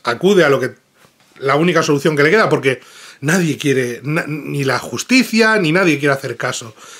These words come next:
de los papeles que él tiene incriminatorios. La prensa, pero aparecen por fin cuando está saliendo del hospital. Por cierto, es muy gracioso, esta, la película está rodada, o la mayoría de la película está rodada en,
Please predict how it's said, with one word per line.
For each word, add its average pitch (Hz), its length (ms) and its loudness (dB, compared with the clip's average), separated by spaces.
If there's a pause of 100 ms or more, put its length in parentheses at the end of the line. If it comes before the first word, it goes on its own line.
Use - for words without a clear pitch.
(140)
de 131 200 2
los 123 200 0
papeles 127 340 -2
que - 80 -6
él 120 80 -4
tiene 123 200 -2
incriminatorios. 110 920 -6 (560)
La 110 180 -6
prensa, 165 580 0 (100)
pero 226 300 2 (1700)
aparecen 147 440 0
por 156 120 4
fin 156 300 0
cuando 127 260 -4
está 139 180 -2
saliendo 147 320 2
del 131 120 4
hospital. 139 420 -2
Por 143 140 -8
cierto, 160 340 0 (380)
es 139 100 -2
muy 160 100 2
gracioso, 160 320 2
esta, 151 220 0
la 170 100 2
película 160 240 2
está 147 160 -2
rodada, 131 440 0
o - 80 -6
la 110 100 -2
mayoría 107 240 0
de 139 60 2
la - 40 -4
película 131 220 0
está 120 160 -6
rodada 107 340 -4
en, 98 220 -12